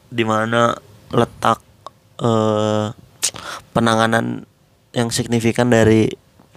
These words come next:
pemerintahan kita terhadap kayak bencana-bencana kayak gitu.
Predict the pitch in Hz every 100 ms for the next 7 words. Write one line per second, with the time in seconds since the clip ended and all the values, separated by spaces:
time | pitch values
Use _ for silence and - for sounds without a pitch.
0 | _ _ _ _ _ _ 117 113 110 101
1 | 110 113 110 - _ 113 - 120 - _
2 | _ _ _ 110 117 107 104 - 107 104
3 | 104 - _ _ _ - - - _ 110
4 | 107 107 107 107 107 107 104 107 101